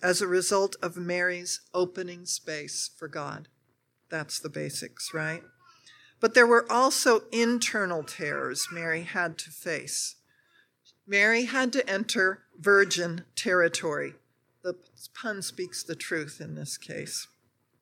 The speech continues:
No one else could advise her about what to do next.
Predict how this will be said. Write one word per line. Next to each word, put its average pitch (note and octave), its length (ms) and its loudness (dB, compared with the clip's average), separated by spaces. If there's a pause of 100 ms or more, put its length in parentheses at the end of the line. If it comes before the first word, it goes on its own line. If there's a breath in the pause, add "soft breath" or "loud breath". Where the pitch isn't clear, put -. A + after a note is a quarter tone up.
(2750 loud breath)
No B3 240 8
one E4 320 2
else F3+ 480 4
could G3+ 300 0
advise F#3 800 2
her D3 380 -6
about E3+ 400 -2
what E3+ 280 -4
to F3+ 160 -4
do D#3+ 240 -6
next. - 720 -10